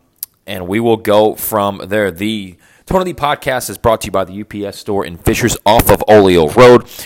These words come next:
eleven six fifty Oleo Road, or give them a call, three one seven, five seven eight, zero zero nine four. It's that time of year again. Uh, you're gonna be packing and shipping a lot of things to send to family and friends throughout the country.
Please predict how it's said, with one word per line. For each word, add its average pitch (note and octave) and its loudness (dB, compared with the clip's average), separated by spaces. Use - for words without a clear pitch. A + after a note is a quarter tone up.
eleven A2+ 0
six - -4
fifty A2+ 0
Oleo G2+ 6
Road, G2+ 6
or F#2+ 0
give A#2 -4
them C#3 0
a A2 -6
call, G2+ 2
three B2 -4
one C#3+ -2
seven, F2+ -2
five F#2+ 0
seven G2+ 0
eight, F2+ -6
zero G#2+ -2
zero F#2 -6
nine D#2 -10
four. A2 -2
It's - -4
that A2 0
time B2 0
of A2 0
year A2+ 2
again. C3+ 0
Uh, D#2+ -12
you're F#2+ -16
gonna F#2+ -10
be F#2 -14
packing A2+ -4
and G2 -16
shipping G#2 -8
a F2 -10
lot G#2+ -6
of G#2+ -10
things G#2+ -10
to F#2 -16
send G2+ -12
to F2+ -14
family G2+ -12
and E2 -16
friends G2+ -10
throughout F2+ -8
the - -20
country. A2+ -8